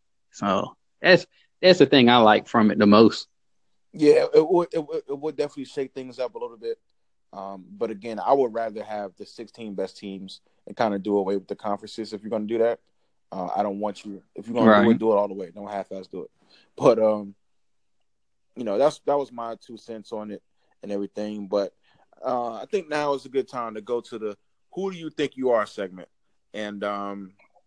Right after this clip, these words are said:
Speaker 2: you know, this is something that you came up with that I thought was pretty, <laughs> what is
Speaker 1: Yes.
Speaker 2: pretty, pretty funny. Um, this, I think this is the first time we're doing it, right?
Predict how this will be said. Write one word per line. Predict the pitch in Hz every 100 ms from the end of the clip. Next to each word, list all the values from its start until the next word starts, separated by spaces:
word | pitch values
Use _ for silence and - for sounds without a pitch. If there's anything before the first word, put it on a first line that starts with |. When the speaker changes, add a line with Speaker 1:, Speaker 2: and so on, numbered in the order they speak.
| _ -
Speaker 2:
you |
know, | 107 98
this | 147 156
is | -
something | 135 131
that | 120 -
you | 127
came | 127 117 117
up | 101
with | 110 107 95
that | 107
I | 101
thought | - 104 98
was | -
pretty, | 113 107 -
<laughs> | 165 - - _
what | 117 127
is | 110
Speaker 1:
Yes. | -
Speaker 2:
pretty, | 151 135 131
pretty | - 160 135
funny. | - 123 120 117 _ _ _ 110
Um, | 110 107 104 104 101 _ _ _ _
this, | 127 123
I | 107
think | 403 403
this | 247
is |
the | 180
first | 196 196
time | 190 175
we're |
doing | 165 233 131
it, |
right? | 110